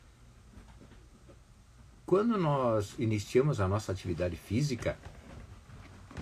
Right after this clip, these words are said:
nós não temos energéticos liberados na corrente sanguínea,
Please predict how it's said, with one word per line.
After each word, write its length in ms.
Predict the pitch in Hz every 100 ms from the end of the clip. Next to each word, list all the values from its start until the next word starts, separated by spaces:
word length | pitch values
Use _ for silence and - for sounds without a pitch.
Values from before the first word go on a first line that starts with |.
| - - - - - - - - - - - - - - -
nós 240 | 113 131 143
não 100 | 175
temos 460 | - 180 196 123
energéticos 760 | 107 101 92 90 92 95 - 104
liberados 800 | 98 101 98 87 82 87 110 110
na 80 | 113
corrente 420 | 98 101 90 92
sanguínea, 600 | - 120 117 95 101 156